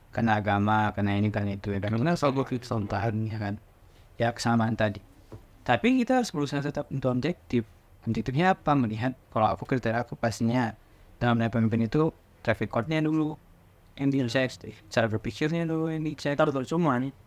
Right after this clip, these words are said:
Speaker 1: Visi-misinya yang dicek.
Speaker 2: Ya, betul. Kayak kalau kita melihat pemimpin itu kan kayak kita lihat track recordnya, visi-misinya apa. Kalau aku bilang,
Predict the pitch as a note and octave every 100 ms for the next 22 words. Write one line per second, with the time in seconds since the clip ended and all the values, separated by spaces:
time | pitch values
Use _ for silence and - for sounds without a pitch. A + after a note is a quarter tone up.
0 | - - B2+ B2+ A#2+ A#2 D3 E3+ F3 D#3+
1 | - D#3+ - - - - - - C3 B2
2 | A2+ C3 D#3+ C3 B2 C3+ - - B2 A#2+
3 | C3 C3 C3+ C3 C3+ C#3+ C#3 D#3 E3 D3
4 | C3+ C#3 - - A#2+ - B2+ - A#2+ -
5 | A#2+ - A#2+ A#2 - A2+ A#2 A2 B2 A2+
6 | A2+ A#2 A#2 - - - - - - -
7 | - C3 - D3+ F3+ D3+ B2 B2